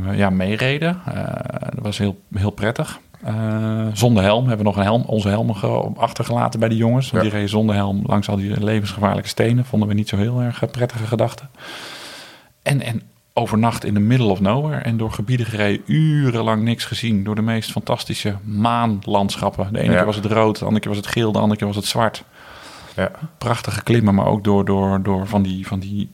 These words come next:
Speaker 1: uitge-, uitgesleten, eh, riviertjes heen gereden. Ja, dat was wel te gek.
Speaker 2: Ja.
Speaker 1: Was wel te gek. Voor de liefhebbers, eh, in de show notes een linkje naar het, eh, verslagje van toen.
Speaker 2: Oh,
Speaker 1: Wat
Speaker 2: ja.
Speaker 1: ik een paar jaar geleden
Speaker 2: Heel
Speaker 1: heb
Speaker 2: goed.
Speaker 1: geschreven met, eh, met foto's. Dus als je denkt van, "Goh,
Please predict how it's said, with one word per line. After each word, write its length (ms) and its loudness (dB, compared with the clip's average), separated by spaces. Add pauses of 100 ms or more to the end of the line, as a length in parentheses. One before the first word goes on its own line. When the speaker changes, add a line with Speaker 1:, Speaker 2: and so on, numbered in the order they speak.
(100)
Speaker 1:
uitge-, 680 -4
uitgesleten, 840 0 (140)
eh, 60 2
riviertjes 560 -2
heen 180 0
gereden. 480 -2 (100)
Ja, 300 -2
dat 120 -6
was 180 -6
wel 100 -4
te 80 -10
gek. 340 -6
Speaker 2:
Ja. 140 2 (580)
Speaker 1:
Was 140 -4
wel 120 0
te 80 -10
gek. 260 -8
Voor 160 2
de 80 2
liefhebbers, 600 0
eh, 240 -2
in 120 2
de 60 0
show 240 2
notes 420 0
een 420 0 (600)
linkje 420 0
naar 360 2
het, 360 -4
eh, 160 -2
verslagje 560 -2
van 200 -2
toen. 260 0
Speaker 2:
Oh, 60 -20
Speaker 1:
Wat 100 2
Speaker 2:
ja. 80 4
Speaker 1:
ik 100 -2
een 160 2
paar 220 2
jaar 120 0
geleden 260 4
Speaker 2:
Heel 80 2
Speaker 1:
heb 100 2
Speaker 2:
goed. 120 -2
Speaker 1:
geschreven 320 0
met, 220 -2
eh, 120 -2
met 180 -2
foto's. 400 0
Dus 140 -8
als 140 0
je 60 -12
denkt 220 0
van, 100 -6
"Goh, 280 2